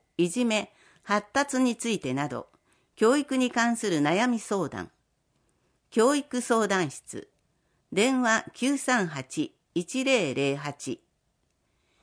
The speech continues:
三、テレフォン教育相談。金曜、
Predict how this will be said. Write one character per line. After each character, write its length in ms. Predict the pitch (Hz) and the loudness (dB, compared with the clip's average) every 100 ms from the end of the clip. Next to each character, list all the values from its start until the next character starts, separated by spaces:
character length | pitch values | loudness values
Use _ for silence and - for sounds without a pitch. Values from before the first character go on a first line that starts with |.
| _ _ - | _ _ -16
三、 400 | - 220 190 - _ _ _ _ _ _ - | 2 4 4 -2 _ _ _ _ _ _ 4
テ 100 | 233 | 6
レ 120 | 311 | 6
フ 80 | 302 | 4
ォ 40 | 294 | 4
ン 60 | 269 | 4
教 240 | 254 247 | 6 6
育 180 | 240 - | 6 0
相 340 | - 226 180 | -4 0 2
談。 260 | 139 117 - _ _ _ _ _ _ _ _ _ _ | 0 -4 -6 _ _ _ _ _ _ _ _ _ _
金 360 | 247 294 269 | 2 4 4
曜、 360 | 262 214 117 | 4 4 2